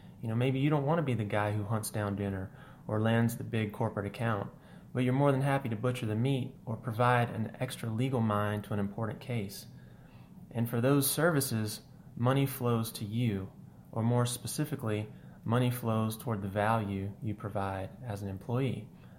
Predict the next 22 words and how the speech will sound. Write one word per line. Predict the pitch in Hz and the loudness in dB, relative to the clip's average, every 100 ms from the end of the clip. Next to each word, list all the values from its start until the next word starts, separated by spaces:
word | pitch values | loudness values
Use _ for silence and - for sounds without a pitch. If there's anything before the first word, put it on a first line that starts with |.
| - | -4
Money | 113 120 143 156 - | 2 4 4 2 2
always | 117 120 127 131 | 2 4 4 2
flows | - 110 110 110 110 | -2 -4 -2 -2 -4
toward | 110 104 98 | -4 -2 0
value. | 107 117 110 98 98 - - - - | 2 2 2 0 -6 -10 -20 -14 -4
It | 117 110 | -2 2
goes | 120 135 131 | 2 2 2
where | 110 113 | 0 0
it's | 107 - | -2 -4
treated | - 131 117 101 | -4 -2 0 0
best. | - 92 95 - - - - - - - - - | -2 -4 -6 -10 -16 -20 -20 -20 -20 -20 -20 -2
People | 147 156 | 2 4
who | 165 156 | 4 4
honor | - 127 147 135 | 4 6 6 6
money | 127 123 104 | 6 4 2
for | - 110 | 0 -4
the | 110 | -2
store | - 120 123 | -4 0 4
of | 123 | 4
value | 113 113 110 107 | 4 4 4 0
it | 98 104 | -2 -2
is, | 131 107 104 107 - | 0 0 -2 -6 -12